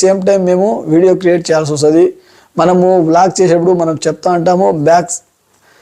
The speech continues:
బ్యాక్ సైడ్ వచ్చేసి బ్యాక్‌గ్రౌండ్లో వీడియో చూపిస్తూ ఉంటాం కదా, అటువంటప్పుడు మనకు డ్యూయల్ కెమెరా మోడ్ అనేది ఒక ఆప్షన్ ఉంటుంది. ఆ ఉన్న మొబైల్ ఇప్పుడు almost మనకు టెన్, ట్వెల్వ్ థౌజండ్లో కూడా ఆ ఆప్షన్ అనేటి మొబైల్స్ ఉన్నాయి మార్కెట్లో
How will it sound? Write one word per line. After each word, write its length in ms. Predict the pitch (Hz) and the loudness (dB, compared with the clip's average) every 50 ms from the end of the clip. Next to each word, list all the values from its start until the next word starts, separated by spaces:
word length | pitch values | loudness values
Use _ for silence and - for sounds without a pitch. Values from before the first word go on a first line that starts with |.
| _ _ _ - - 135 | _ _ _ -6 -2 0
బ్యాక్ 180 | 143 156 165 160 - | 0 0 0 0 2
సైడ్ 200 | 185 180 175 175 | 2 2 2 2
వచ్చేసి 340 | 175 175 170 - 180 160 214 165 160 | 2 2 0 0 -2 0 0 0 2
బ్యాక్‌గ్రౌండ్లో 360 | 156 156 165 165 170 185 190 165 160 | 2 2 2 0 0 0 0 2 2
వీడియో 200 | 170 170 185 170 175 | 2 2 2 0 0
చూపిస్తూ 300 | - 170 165 160 - 160 147 | -2 -2 -2 0 -2 -2 -4
ఉంటాం 180 | 135 123 127 123 | -4 -6 -10 -8
కదా, 180 | 127 143 175 175 - - _ _ _ _ _ _ - - 233 | -6 -6 -6 -6 -6 -16 _ _ _ _ _ _ -4 -2 -2
అటువంటప్పుడు 520 | - 165 196 208 202 180 175 165 - - 170 165 | 0 2 2 2 2 2 0 0 0 0 0 0
మనకు 220 | 160 165 156 165 208 180 147 139 135 | 0 -2 0 2 0 0 0 0 0
డ్యూయల్ 300 | 151 175 196 220 220 214 202 214 - | 2 2 4 4 4 2 0 0 -2
కెమెరా 320 | 170 170 160 165 170 170 165 170 | -2 0 0 0 0 0 0 0
మోడ్ 180 | 160 170 165 156 160 | 0 0 2 2 0
అనేది 400 | 160 165 165 160 175 202 214 226 - 165 | -2 -2 -2 -2 0 -2 -2 -2 -2 -4
ఒక 80 | 147 151 147 139 | -2 -2 0 -2
ఆప్షన్ 240 | 147 143 - 175 170 160 | -2 -2 -4 -6 -6 -4
ఉంటుంది. 240 | 143 147 151 190 247 247 - _ _ _ _ _ _ _ _ _ _ _ _ _ _ - - 156 | -4 -2 -2 -2 -2 -4 -10 _ _ _ _ _ _ _ _ _ _ _ _ _ _ -4 0 0
ఆ 80 | 180 190 190 185 185 | 2 2 2 2 2
ఉన్న 180 | 185 196 226 220 196 180 | 0 0 0 0 0 0
మొబైల్ 280 | 175 175 196 175 147 156 147 | 2 2 2 2 2 0 -4
ఇప్పుడు 180 | 139 147 135 139 139 139 | -4 -2 0 0 0 0
almost 540 | 151 165 180 185 175 - - 202 196 208 208 - - _ _ _ _ - - 160 | 0 0 -2 -2 -2 0 2 2 2 2 0 -4 -18 _ _ _ _ -6 -4 -2
మనకు 260 | 165 175 175 175 185 - - 185 | 0 0 2 2 0 0 0 0
టెన్, 200 | 175 175 175 165 - | 0 0 -2 -2 0
ట్వెల్వ్ 240 | 175 175 165 165 170 | 0 0 2 2 2
థౌజండ్లో 320 | 170 175 175 185 180 180 | 0 2 2 2 2 2
కూడా 160 | 180 196 214 | 2 2 4
ఆ 160 | 202 180 170 170 165 156 160 | 4 4 4 4 2 2 0
ఆప్షన్ 260 | 151 - 185 180 170 156 | -2 -4 -4 -4 -2 -2
అనేటి 260 | 160 170 170 175 190 185 175 170 | -2 -2 0 0 -2 -2 -2 -4
మొబైల్స్ 300 | 160 180 180 160 - 165 | 0 0 0 -2 -2 -4
ఉన్నాయి 260 | 165 170 151 143 156 202 285 - - _ _ _ _ _ _ _ _ _ _ - | -2 0 0 2 2 0 0 -4 -10 _ _ _ _ _ _ _ _ _ _ -2
మార్కెట్లో 460 | 151 151 156 165 170 170 160 160 156 | -2 0 0 0 0 0 0 0 -2